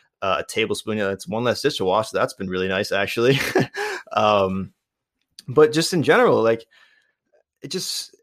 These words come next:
all, all these benefits just relieve so much added stress that was just, that I had, that was just so unnecessary for so many years.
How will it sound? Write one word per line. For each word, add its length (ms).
all, 360
all 240
these 180
benefits 600
just 400
relieve 440
so 300
much 460
added 340
stress 560
that 100
was 200
just, 280
that 120
I 100
had, 320
that 120
was 100
just 140
so 160
unnecessary 600
for 120
so 200
many 160
years. 480